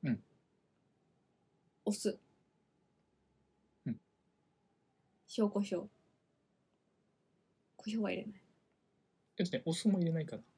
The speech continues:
Speaker 2: あれ？
Speaker 1: レモン汁入れるけどね。
Speaker 2: じゃ、それは、海外だからかな。
Speaker 1: えっと、
Speaker 2: 関係ないか。
Speaker 1: マヨネーズの作り方は
Speaker 2: うん。
Speaker 1: 卵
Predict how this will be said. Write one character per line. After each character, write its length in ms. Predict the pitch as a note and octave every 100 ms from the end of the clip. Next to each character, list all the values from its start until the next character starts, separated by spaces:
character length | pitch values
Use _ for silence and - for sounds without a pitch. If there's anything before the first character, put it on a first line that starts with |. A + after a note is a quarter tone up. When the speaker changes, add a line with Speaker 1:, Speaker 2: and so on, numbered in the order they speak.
| -
Speaker 2:
あ 100 | C4+
れ？ 120 | A#4+ - _ _ _ _ -
Speaker 1:
レ 120 | F3
モ 140 | C4
ン 40 | C#4+
汁 140 | C4+
入 80 | A#2
れ 100 | A2
る 100 | A2
け 80 | -
ど 60 |
ね。 60 | - - _ _ _ _ _ _ _ _ _ _ _ -
Speaker 2:
じ 60 | -
ゃ、 40 |
そ 80 | B3
れ 60 |
は、 240 | B3+ B3+ A#3 - _ _ _ _ _ _ _ _ _ _ _ _ _ _ -
海 220 | C4+ C#4
外 140 | G#3
だ 80 | -
か 80 | -
ら 280 | - - F#3+
か 60 |
な。 20 | - _ _ _ _ _ -
Speaker 1:
え 80 | F3
っ 80 |
と、 120 | - D3+
Speaker 2:
関 60 |
係 60 | D#3+
な 60 |
い 20 | F3+
か。 0 |
Speaker 1:
マ 0 |
ヨ 80 |
ネ 200 | F3+ F3+
ー 40 | D#3
ズ 100 | B2
の 140 | A#2
作 180 | - C3
り 100 | A#2+
方 220 | A#2+ A2+
は 200 | A#2+ A#2
Speaker 2:
う 80 | G#2+
ん。 40 | C3+
Speaker 1:
卵 260 | C#3 C3+